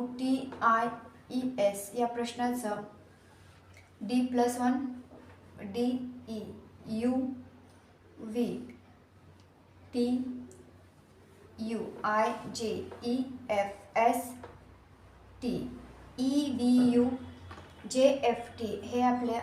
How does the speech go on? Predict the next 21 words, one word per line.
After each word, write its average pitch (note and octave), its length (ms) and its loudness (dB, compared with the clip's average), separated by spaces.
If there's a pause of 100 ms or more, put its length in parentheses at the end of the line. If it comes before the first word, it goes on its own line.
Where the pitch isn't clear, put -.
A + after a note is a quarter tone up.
(120)
ह्या A#3+ 160 -4
प्रश्नाचं A#3+ 560 -2
जे A#3 160 -2
काय A#3+ 160 -2
आहे A3+ 220 -2
ते D4 180 -2 (560)
उत्तर A#3+ 320 -2 (960)
असेल. G#3+ 420 -6 (360)
ठीक A#3+ 200 -2
आहे, D4 100 -2 (720)
बघूयात B3+ 440 0
पुढील B3+ 240 2
प्रश्न, B3+ 380 0
प्रश्न A#3+ 380 -2
क्रमांक A#3+ 440 -2
पाचवा. A#3 480 2 (3250)
पुढील C#4 260 2
प्रश्न, C4+ 380 0
प्रश्न C4 300 -2
क्रमांक B3+ 360 2
पाचवा. A#3+ 520 4